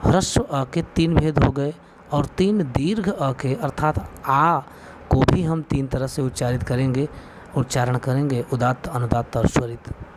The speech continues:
उसी तरह से प्लुत के भी उदात्त, अनुदात्त और स्वरित। तो इस तरह से तीन, तीन, छः, छः, तीन, नौ, एक स्वर के ये नौ भेद हो गए उदात्त, अनुदात्त, स्वरित के भेद से और उसमें दीर्घ, ह्रस्व और प्लुत आदि के भेद से।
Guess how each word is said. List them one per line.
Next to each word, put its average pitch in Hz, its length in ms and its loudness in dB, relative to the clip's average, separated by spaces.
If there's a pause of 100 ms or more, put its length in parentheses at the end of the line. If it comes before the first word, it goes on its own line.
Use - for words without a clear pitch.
(720)
उसी 143 180 2
तरह 143 200 0
से - 140 0
प्लुत - 300 -2
के 131 180 -4
भी 123 240 0 (680)
उदात्त, 135 360 0
अनुदात्त 131 520 0
और - 140 2
स्वरित। 123 320 -2 (140)
तो 185 120 -2
इस 165 180 -8
तरह 196 180 0
से 185 140 -6 (100)
तीन, 147 320 2 (120)
तीन, 131 200 0
छः, 143 320 0
छः, - 260 -4
तीन, 135 260 -2
नौ, 120 320 0 (1300)
एक 156 200 2
स्वर 175 220 2
के 131 240 -6 (680)
ये 151 120 2
नौ 165 280 2
भेद 131 240 -2
हो 117 160 -6
गए 120 160 -8
उदात्त, 143 440 -2
अनुदात्त, 127 440 -2
स्वरित 123 300 -2
के - 100 -6
भेद 123 240 -2
से - 180 -10 (500)
और 143 100 2
उसमें 151 360 0
दीर्घ, 147 280 0
ह्रस्व - 420 0
और 143 80 -4
प्लुत 131 300 -4
आदि 120 180 -4
के 135 100 -4
भेद 120 240 0
से। - 200 -12